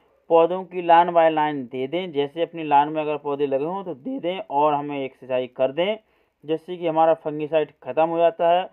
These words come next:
और हमें इसका अच्छा खासा रिजल्ट मिलता है, हमारे पौधे सूखते भी नहीं हैं। तो किसान भाइयों,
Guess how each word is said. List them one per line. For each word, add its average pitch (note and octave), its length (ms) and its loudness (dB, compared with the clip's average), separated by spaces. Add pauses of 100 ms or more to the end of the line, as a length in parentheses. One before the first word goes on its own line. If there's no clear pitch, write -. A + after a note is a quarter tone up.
(320)
और D#3 240 2
हमें D#3 340 -14
इसका C#3 260 -10
अच्छा C3 280 -10
खासा B2+ 240 -6
रिजल्ट B2+ 320 -2
मिलता B2+ 380 -2
है, E3 120 4
हमारे D3+ 260 -2
पौधे D3 440 -2 (460)
सूखते G3+ 360 -2
भी E3 100 -2
नहीं C3+ 220 -6
हैं। A#2 120 -12 (340)
तो C3+ 80 -8
किसान E3 420 2
भाइयों, F#3 440 4